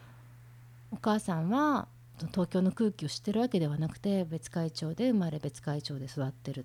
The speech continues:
ていう人で、そういうお母さんのどっかうっすらと、あの、見下してるようなお父さんの言動っていうのがちょっと見えてくるわけですよね。なんか、木島かなえは、あの、女友達があんまりいなかったとか、ほとんど一人もいないんですけども、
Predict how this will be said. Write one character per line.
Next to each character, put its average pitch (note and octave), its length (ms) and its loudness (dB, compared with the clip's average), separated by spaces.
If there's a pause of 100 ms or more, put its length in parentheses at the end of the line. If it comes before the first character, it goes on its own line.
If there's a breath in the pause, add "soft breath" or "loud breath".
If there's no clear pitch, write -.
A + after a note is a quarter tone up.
(160)
て C#3 80 -10
い B2+ 160 -4
う C#3+ 160 -8 (560 loud breath)
人 - 180 -8
で、 E3+ 200 0
そ A#3+ 140 -2
う B3+ 40 4
い C4 60 4
う B3+ 40 4
お B3 40 0
母 C#4 240 -2
さ A3 100 0
ん E3+ 40 2
の D#3+ 40 -2
ど D#3 80 -4
っ - 40 -12
か B3 180 -2
う - 100 -4
っ A3+ 40 -4
す - 240 -8
ら C#4+ 120 0
と、 F3+ 400 2 (160)
あ F#3 100 0
の、 F3+ 80 4
見 F3+ 120 4
下 A#3+ 240 2
し - 80 -4
て C4 120 0
る C4 80 0
よ C#4+ 140 4
う A#3 60 4
な D#3 140 4
お D3 40 -2
父 F3 200 0
さ D3+ 160 -6
ん C#3+ 40 -4
の D3+ 80 -2
言 C#3+ 180 -2
動 C#3+ 100 -4
っ D3 40 -6
て D#3+ 100 -8
い D#3 40 -6
う - 20 -8
の D#3 60 -6
が D3 60 -6
ち - 80 -4
ょ - 20 -6
っ - 20 -6
と F#3+ 100 -2
見 E3+ 160 4
え A#3+ 60 4
て A3+ 100 0
く - 120 -6
る D#3+ 60 -2
わ D3 80 -2
け E3 80 -4
で D#3 100 -8
す - 80 -14
よ D3+ 100 -8
ね。 A3+ 220 0 (1400 loud breath)
な G#3 60 -6
ん - 40 -12
か、 D3 80 -10
木 F#3 140 0
島 A#3 240 2
か B3 100 0
な A#3+ 200 2
え A#3+ 40 2
は、 B3+ 320 4
あ E3+ 60 0
の、 F3 220 0
女 A3 160 2
友 C4+ 220 4
達 F3 240 -2
が C#3+ 100 -2
あ - 20 0
ん F3 80 2
ま F3+ 80 4
り F3 80 2
い F3+ 40 4
な B3 120 4
か B3+ 80 0
っ G3+ 120 0
た D3 120 -4
と D#3+ 80 -8
か、 D3 100 -8
ほ - 80 -12
と - 140 0
ん - 20 4
ど F#3+ 80 4
一 - 180 -4
人 G3 100 4
も G3 80 6
い F#3 60 6
な G3+ 80 6
い G#3+ 60 6
ん G3 60 6
で D#3 80 0
す - 100 -12
け - 80 -6
ど E3 140 -2
も、 F3+ 320 4